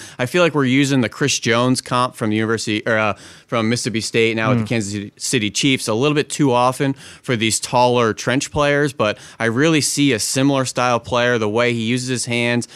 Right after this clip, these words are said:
Speaker 1: can bull rush, has the power, but also has the wiggle to squeeze into the gaps and get in the backfields.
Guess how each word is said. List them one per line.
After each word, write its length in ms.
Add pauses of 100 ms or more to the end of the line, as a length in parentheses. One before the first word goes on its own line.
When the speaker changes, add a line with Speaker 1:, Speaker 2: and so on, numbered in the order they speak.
(180)
Speaker 1:
can 160
bull 280
rush, 300
has 280
the 100
power, 480 (240)
but 100
also 260
has 200
the 80
wiggle 400
to 80
squeeze 340
into 220
the 80
gaps 420
and 160
get 140
in 40
the 60
backfields. 600